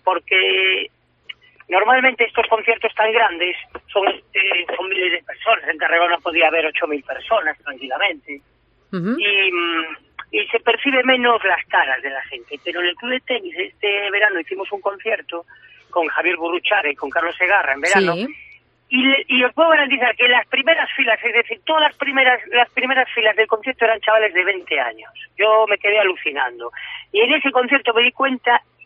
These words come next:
Speaker 1: y, y la mezcla de generaciones, porque estaban mis padres con su pandilla, gente de setenta y tantos años, y había chavales de veinte años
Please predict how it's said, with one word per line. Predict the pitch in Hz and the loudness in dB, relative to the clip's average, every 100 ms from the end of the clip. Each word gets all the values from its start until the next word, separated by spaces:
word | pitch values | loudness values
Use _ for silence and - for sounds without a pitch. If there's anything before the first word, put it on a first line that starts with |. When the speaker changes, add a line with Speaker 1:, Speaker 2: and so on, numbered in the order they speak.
| - | -4
Speaker 1:
y, | 226 240 247 240 - - | 0 2 2 2 -2 -2
y | 240 247 | 2 4
la | 240 | 4
mezcla | 269 339 - 277 | 2 -2 0 2
de | 254 | 2
generaciones, | - 220 214 208 196 165 - - - | 0 2 2 2 0 -2 -6 -18 -8
porque | - 208 | -6 -4
estaban | 233 294 302 294 | 0 4 4 4
mis | 285 | -2
padres | - 226 185 180 | 0 0 0 0
con | 220 208 | 0 -2
su | 220 | 0
pandilla, | 220 220 214 185 185 | 0 2 0 0 -2
gente | 233 247 | -4 -6
de | |
setenta | 226 226 - 202 202 | -4 -2 -2 0 -2
y | |
tantos | - 220 202 214 226 - | 2 0 0 -4 -4 -12
años, | 254 269 - _ _ - | -10 -12 -14 _ _ -2
y | |
había | 262 285 294 | 2 2 2
chavales | 262 262 277 240 | 2 2 2 2
de | 214 | 2
veinte | 214 240 240 147 | 2 0 -4 2
años | 147 120 117 | 2 0 -8